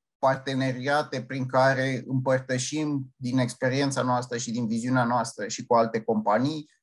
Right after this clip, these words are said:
Deci suntem, uh, suntem deschiși și, bineînțeles, toată partea de comunicare a sustenabilității către clienți,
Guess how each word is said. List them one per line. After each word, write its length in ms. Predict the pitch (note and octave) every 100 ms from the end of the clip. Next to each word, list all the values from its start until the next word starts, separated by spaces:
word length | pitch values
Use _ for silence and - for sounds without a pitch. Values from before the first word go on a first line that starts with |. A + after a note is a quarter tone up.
| _
Deci 200 | A#2+ A#2
suntem, 640 | - - C3+ C3 B2+ A#2 G#2+
uh, 320 | - - -
suntem 440 | - C#3 B2+ B2
deschiși 480 | A2+ A2+ - E3+ - _ _ -
și, 140 | E3
bineînțeles, 480 | E3+ F3 D#3+ E3 F3+
toată 300 | - E3 E3+
partea 440 | - D#3 D#3+ D#3
de 480 | C3+ C#3+ D3 C#3+ C3 - _
comunicare 580 | B2+ B2+ B2+ B2+ C#3+
a 60 | D3+
sustenabilității 1000 | C#3 C3 C3+ C3 A#2+ A2+ A#2+ A#2 B2+ C3+
către 380 | C3 C3 C#3 C3
clienți, 640 | B2+ B2+ C#3+ D#3+ - -